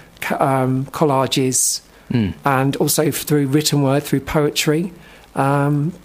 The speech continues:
Speaker 1: just
Speaker 2: Yeah.
Speaker 1: different things like that. So I think just, just know that you're not alone, and as I said, reach out, don't stay silent, ask for help,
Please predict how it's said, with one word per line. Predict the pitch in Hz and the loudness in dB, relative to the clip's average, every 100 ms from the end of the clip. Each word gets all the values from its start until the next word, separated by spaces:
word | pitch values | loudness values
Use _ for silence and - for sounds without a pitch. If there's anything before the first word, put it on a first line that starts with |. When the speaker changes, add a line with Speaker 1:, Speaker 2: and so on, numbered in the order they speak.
| - | -4
Speaker 1:
just | - - | -2 0
Speaker 2:
Yeah. | |
Speaker 1:
different | 156 156 147 | 0 0 0
things | 151 147 | 0 0
like | 139 | 0
that. | 160 156 - | 0 0 0
So | 156 | -2
I | 151 | 0
think | 175 165 - - - - | 0 -2 -10 -20 -14 -2
just, | 196 - - - - | -2 -2 -6 -14 -8
just | - 175 | -2 0
know | 185 185 185 | 2 2 2
that | 165 | 2
you're | 151 | 2
not | 147 135 | 2 2
alone, | 147 139 135 131 | 2 2 2 0
and | 127 139 - | 0 -2 0
as | 160 156 | 0 0
I | |
said, | - 143 120 | -2 -2 0
reach | 156 151 | 0 2
out, | 139 131 - - | 2 2 -2 -4
don't | 151 151 147 | 0 0 0
stay | - 147 | -2 0
silent, | 127 143 135 135 127 - - - - - | 0 0 0 0 0 -4 -10 -20 -20 -4
ask | 131 131 | -2 0
for | - | 0
help, | 113 127 123 - | 0 0 -2 -4